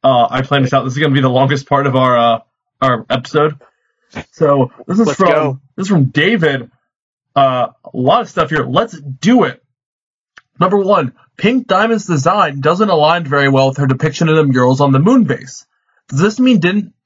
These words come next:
Speaker 1: does this mean Pink Diamond didn't get Earth as a colony until later when she was fully grown? Her appearance can be a factor of the dream distortion going on, but I don't think they would do a dramatic reveal of a long-imagined character unless we're going to see them looking the same going forward.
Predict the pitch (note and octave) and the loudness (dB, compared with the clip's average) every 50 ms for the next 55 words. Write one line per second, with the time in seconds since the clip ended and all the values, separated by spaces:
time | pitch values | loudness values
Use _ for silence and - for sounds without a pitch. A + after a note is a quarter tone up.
0 | - - C#3 C3 D#3 F#3 - F#3 F#3 F#3+ F#3 C#3+ - E3 F3+ F#3+ C#3 - D3+ D#3+ | -4 -4 -2 -2 -2 -2 0 2 2 2 2 0 0 0 0 0 0 0 0 -2
1 | D#3+ D3+ C#3 A#2+ C3 C3 D#3 C#3+ C#3 C#3+ C#3+ - C3 C#3+ C#3 D3+ C3+ B2 B2 B2 | 0 -2 -2 0 0 0 0 0 0 -2 0 0 -2 0 0 0 0 -2 -2 -2
2 | - C3+ C3+ C3+ C3+ C#3 D#3 D3+ C#3 C3 B2+ C#3 C3 A#2+ B2 B2+ B2+ C#3 C3+ C3 | 0 2 2 2 2 0 -2 -2 -2 -2 0 0 0 2 2 2 2 2 2 2
3 | B2+ B2+ - C#3 C3 B2+ - _ - C3 C3 C3 B2+ A2+ A2 A#2+ A#2 C3 D#3+ G3+ | 0 0 0 0 0 0 -2 _ -2 0 2 2 0 -2 -2 0 0 2 2 0
4 | A#3 A#3 _ _ _ _ _ _ _ _ - - F3+ D#3+ C3 - A3+ B3 B3 B3 | -2 -4 _ _ _ _ _ _ _ _ -2 -2 -2 -2 0 0 0 0 0 -2
5 | - G3+ G#3 G#3 - - F3+ E3+ D#3+ E3 F3 D#3+ C3+ C#3 C3+ C3 - D#3+ G3+ A#3 | -4 -2 -2 -2 0 0 -2 -2 -2 -4 -8 -6 -2 -2 -2 -2 0 0 0 2
6 | G#3+ G3+ C#3+ - D3+ C#3 B2+ B2 - C3+ B2 B2+ B2 B2 A#2+ A#2 A#2+ A#2+ A#2 A#2+ | 0 0 -2 0 0 0 0 0 0 0 0 2 0 0 0 0 2 2 0 0
7 | B2 C3 _ _ _ _ - - D#3+ E3+ G3+ A#3 B3+ - E4 C4+ C#4+ C4+ C4 A3 | -2 -6 _ _ _ _ -4 -2 0 2 2 0 0 -2 -4 -2 0 0 2 2
8 | B3 A3+ F#3 C#3 F3+ E3 D3 C#3 C#3+ F3 G3+ A#3 A3+ G#3+ G3 E3+ C#3+ D#3 F3+ E3+ | 2 0 0 0 -2 0 0 2 0 0 -2 -4 -4 -4 -4 -4 -2 0 2 2
9 | D#3+ D3 C#3 C3+ A#2+ A#2 B2 C3+ D#3 F3+ G3 F3 D3+ D3 D3+ C#3+ C#3 C3+ C3 - | 2 2 2 0 0 0 0 0 0 0 -2 0 0 0 0 0 -2 -4 -4 -2
10 | - C3+ C3+ C#3+ D3 - A#3+ A#3+ B3+ A#3+ - _ _ _ _ - - E3 E3 E3 | -2 -2 -2 -2 -2 -2 0 0 0 -2 -6 _ _ _ _ -4 -2 0 2 0
11 | F3+ F3+ A3 G3 F#3 F#3 F3 E3+ - - E3+ D#3+ D#3 C#3+ C#3+ D#3 C3+ D3 C#3 C3 | 0 -2 -2 -2 -2 -2 -2 -2 -2 -2 0 0 0 2 0 -2 0 0 0 2
12 | B2 C3 C3 - - A#3+ A3+ G#3 F3 D#3 C3 D3 C3+ C3 C3 B2+ - - G#3 F#3+ | 2 0 -2 -2 0 0 0 0 0 0 0 0 0 0 0 -2 0 0 0 0
13 | - - - B2+ C3 | 0 -4 -8 -16 -18